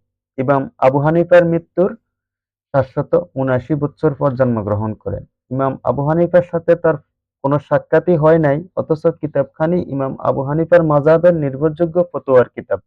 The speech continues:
কিতাবখানি লেখা হয় একশত চার হিজরিতে, অর্থাৎ ইমাম আবু হানিফার মৃত্যুর আটশত চুয়ান্ন বছর পর।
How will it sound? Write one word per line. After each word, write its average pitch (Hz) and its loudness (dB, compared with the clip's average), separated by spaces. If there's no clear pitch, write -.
কিতাবখানি 170 4
লেখা 165 6
হয় 175 6
একশত 139 -2
চার 127 2
হিজরিতে, 110 -6
অর্থাৎ - -2
ইমাম 139 -4
আবু 127 2
হানিফার 156 2
মৃত্যুর 160 0
আটশত - -4
চুয়ান্ন 151 -2
বছর 113 -4
পর। 95 -6